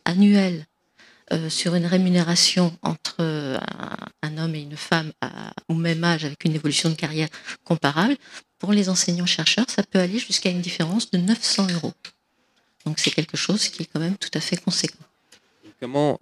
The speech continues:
Speaker 2: comment comptez-vous, euh, pallier, en fait, à, à ce problème, euh, via notamment des mesures peut-être de recrutement ou, parce que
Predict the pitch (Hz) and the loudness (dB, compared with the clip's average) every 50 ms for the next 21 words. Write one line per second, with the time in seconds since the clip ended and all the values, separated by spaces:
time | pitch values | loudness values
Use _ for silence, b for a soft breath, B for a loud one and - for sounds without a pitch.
0 | _ _ - 139 139 147 151 - - 131 120 - 123 120 110 120 135 143 135 117 | _ _ 2 4 4 4 2 0 -2 -4 -2 0 0 0 0 0 0 2 4 4
1 | 110 104 104 104 104 101 101 101 101 98 - _ _ - 107 107 113 135 151 139 | 4 4 2 0 0 0 0 0 -2 -4 -6 _ _ 2 2 2 2 2 0 0
2 | - - 127 - 110 101 104 104 104 - - - _ 117 101 113 131 139 147 143 | 0 -2 -2 0 0 0 0 0 -2 -2 -6 -4 _ -4 0 2 2 2 0 0
3 | 120 107 107 104 104 104 101 98 101 110 110 110 107 - - 110 113 117 120 120 | -2 -2 -2 -2 -4 -4 -6 -6 -2 -2 0 0 0 -2 -4 -4 -2 -2 -4 -2
4 | 113 113 110 107 104 107 107 101 - - 98 - _ 117 107 110 113 107 104 107 | -2 -2 -2 -2 -4 -8 -10 -12 -12 -12 -14 -8 _ -8 -6 -6 -8 -4 -4 -4
5 | 104 - - 104 - - 131 143 147 147 147 147 143 127 113 113 110 110 - b | -4 -6 -12 -14 -10 -6 -4 -2 -2 0 0 0 -2 -2 -4 -4 -8 -12 -14 b
6 | b b b b b - 107 - - 120 110 107 107 107 | b b b b b -4 -4 -2 -2 -2 -4 -4 -6 -8